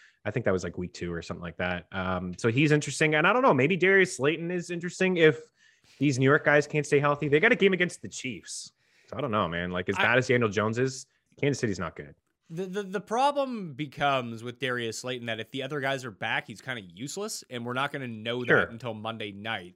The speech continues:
Speaker 2: So that just becomes,
Speaker 1: Yeah,
Speaker 2: it
Speaker 1: good
Speaker 2: feels
Speaker 1: point.
Speaker 2: like it could be a waste of a pickup. I don't know, like, if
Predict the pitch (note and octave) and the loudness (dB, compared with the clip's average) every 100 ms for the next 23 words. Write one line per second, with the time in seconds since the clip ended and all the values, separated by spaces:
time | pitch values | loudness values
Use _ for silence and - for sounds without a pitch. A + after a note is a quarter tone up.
0 | _ _ - A#2 G2+ F#2+ F#2 F2 _ _ | _ _ -12 -10 -10 -10 -14 -16 _ _
1 | _ _ _ - C3 C3 A#2+ B2+ B2+ D3 | _ _ _ -12 -12 -10 -14 -6 0 2
2 | D3+ - C#3 C#3+ C#3 D#3+ D3 C3 C3 A#2+ | 0 -4 -4 -2 0 -2 -2 -8 -8 -6
3 | G#2+ G#2+ G#2 G#2 G2+ B2+ F3 F3 A3 F3+ | -6 -8 -10 -12 -12 -8 -8 -2 0 0
4 | B2 A2+ | -2 -6